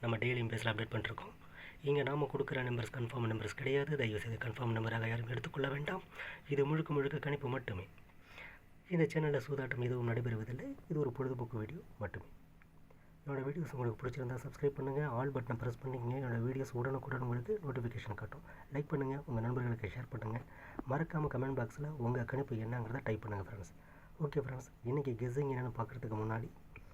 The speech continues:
லாஸ்ட் ஒன் வீக்கா நம்ம கொடுத்துருக்க கெஸ்ஸிங் ரிசல்ட்டோட அற்புதமா மேட்ச் ஆயிருந்துச்சு. அந்த ரிவ்யூவை பார்த்துட்டு நம்ம கெஸ்ஸிங் கூட போலாம் ஃப்ரெண்ட்ஸ். வாங்க. ஃப்ரெண்ட்ஸ், பதினொன்னு பதினொன்னு வின் வின்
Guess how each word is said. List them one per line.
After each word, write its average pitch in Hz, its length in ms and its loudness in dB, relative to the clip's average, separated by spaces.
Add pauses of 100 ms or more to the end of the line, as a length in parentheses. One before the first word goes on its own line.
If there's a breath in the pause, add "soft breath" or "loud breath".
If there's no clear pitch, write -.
(480 loud breath)
லாஸ்ட் 139 240 2 (100)
ஒன் 135 140 4
வீக்கா 131 260 0 (520)
நம்ம 117 260 0
கொடுத்துருக்க 127 560 0
கெஸ்ஸிங் 120 340 4 (320 loud breath)
ரிசல்ட்டோட 127 480 0 (200)
அற்புதமா 131 460 4
மேட்ச் 110 200 2
ஆயிருந்துச்சு. 104 380 0 (600 loud breath)
அந்த 117 220 6
ரிவ்யூவை 135 280 6 (120)
பார்த்துட்டு 120 320 0 (400)
நம்ம 110 180 0 (260)
கெஸ்ஸிங் 110 280 -2
கூட 104 160 4
போலாம் 95 200 0
ஃப்ரெண்ட்ஸ். 92 240 -8 (160)
வாங்க. 107 160 4 (2250)
ஃப்ரெண்ட்ஸ், 165 320 6 (240)
பதினொன்னு 143 460 4
பதினொன்னு 135 340 4 (320)
வின் 143 220 8
வின் 170 120 4